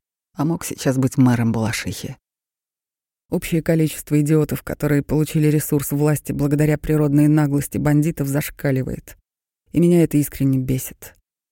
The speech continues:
Мы работали вместе, и эти люди прекрасно знали, чей я сын. А я скрывал свою искреннюю ненависть к ним. Я очень люблю отца, но он нас предал. Потому что оказался глуп. Катастрофически глуп.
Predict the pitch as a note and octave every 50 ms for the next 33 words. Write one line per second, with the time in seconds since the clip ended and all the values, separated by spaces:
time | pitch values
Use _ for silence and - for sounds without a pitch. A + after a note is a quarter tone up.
0 | _ - - - F3+ F3 F3 E3 E3 E3 D#3+ D3 D3+ C#3+ D#3 E3+ F3 D#3 - -
1 | - C#3 C#3 C#3 C#3 C#3+ C#3 - D#3 D#3 D#3+ D3+ C#3+ C#3 - - - - D3+ D3
2 | C3+ - C#3 C#3 C3 C3 C#3 C#3 C3+ C3 B2+ - - D3+ C#3 B2 B2 C3 - -
3 | - - A#2+ - C3 B2+ _ _ _ _ _ _ _ _ _ _ _ - F3 F3
4 | - - - - - D3 C3 C#3 C#3 C#3+ - - B2+ B2+ B2+ C#3 C#3 - - -
5 | C#3+ C3 C3 B2+ C3 C3+ C#3 C#3 B2 B2+ C#3+ B2 - - - - C3+ B2+ C3+ C#3
6 | - _ _ _ _ _ _ _ _ _ _ _ _ _ _ - D#3+ E3+ F3+ E3+
7 | - F3 E3 D3+ D3+ D3 D3+ D3 C#3+ C#3 C3+ - - - D3+ D#3 D3 C3+ C3+ C3
8 | C3 C3+ C3 A#2+ - - - D#3 D3 D3 C#3 C3+ - - - D3 C#3 C3 C3 C3+
9 | - - _ _ _ _ _ _ _ _ _ _ - - - - B2 D3 - -
10 | C#3 C#3 - D#3 D3 D#3 D#3 D3+ D3 - D3 C#3+ C#3 D3 C#3+ C3+ B2 - - -
11 | - - _ _ _ _ _ _ - - D#3+ - D#3+ - - E3 E3+ D#3+ - -
12 | C#3 - - C3+ - - - - - C#3+ C#3 C3 - - - -